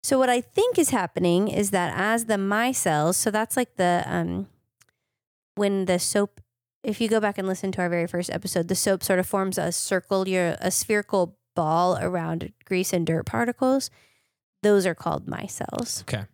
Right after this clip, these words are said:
Speaker 1: Um, so when the micelles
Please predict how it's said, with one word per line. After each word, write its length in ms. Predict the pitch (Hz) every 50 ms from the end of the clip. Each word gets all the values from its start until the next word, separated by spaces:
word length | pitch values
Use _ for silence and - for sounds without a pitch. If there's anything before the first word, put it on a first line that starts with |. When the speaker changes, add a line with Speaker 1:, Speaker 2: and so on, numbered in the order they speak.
| _ _ _ _ _ _ _ _ _ _ _ _
Speaker 1:
Um, 400 | - 202 196 180 180 185 - - - -
so 420 | - - 226 220 208 202 190 - - _ _ _ _ _ _ _ _ _ _ _ _ _ _ _ _ _ _ _ _ _ _ _ _ _ _ _ _ _ _ -
when 220 | 240 240 240 233
the 80 | 226 220
micelles 1200 | 220 220 226 240 269 285 - - - 202 185 175 175 180 190 208 254 269 - - - - -